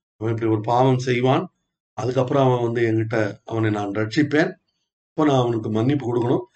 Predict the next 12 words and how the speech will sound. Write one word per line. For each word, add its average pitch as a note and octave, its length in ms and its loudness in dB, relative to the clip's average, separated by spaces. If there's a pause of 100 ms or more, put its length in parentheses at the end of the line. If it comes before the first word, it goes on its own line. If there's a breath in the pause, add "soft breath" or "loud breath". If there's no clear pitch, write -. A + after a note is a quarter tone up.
(140 soft breath)
<clears throat> F#3 340 4
அப்படின்ட்டு D3 420 4
அவர் C#3+ 220 4
ரெண்டாயிரம் C#3 420 4
வருஷத்துக்கு C3 360 -6
முன்னாடியே. C3 460 4 (880)
சரி, C3 240 2 (400)
எண்பத்தி G#3 400 4
எட்டில் A3 340 2
ரட்சிக்கப்பட்ட E3+ 640 0
நான் C3 320 2 (1040)
இப்போ C3+ 240 0